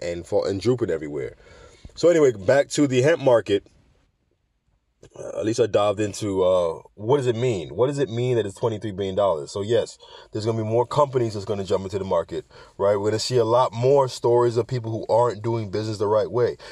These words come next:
And more importantly, we're gonna see regulation enter the industry. You can't have an industry that costs this much or makes this much, but yet have no form of regulation. We have to regulate C B D.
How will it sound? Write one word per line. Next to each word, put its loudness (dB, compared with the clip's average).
And -6
more 4
importantly, 2
we're 2
gonna 2
see -4
regulation 0
enter -6
the 0
industry. -4
You -12
can't 2
have 2
an -2
industry -4
that 0
costs 0
this -4
much -2
or -2
makes -2
this -4
much, -4
but 4
yet 4
have 2
no 4
form 0
of 0
regulation. 0
We -8
have -2
to -4
regulate 0
C -10
B -12
D. -10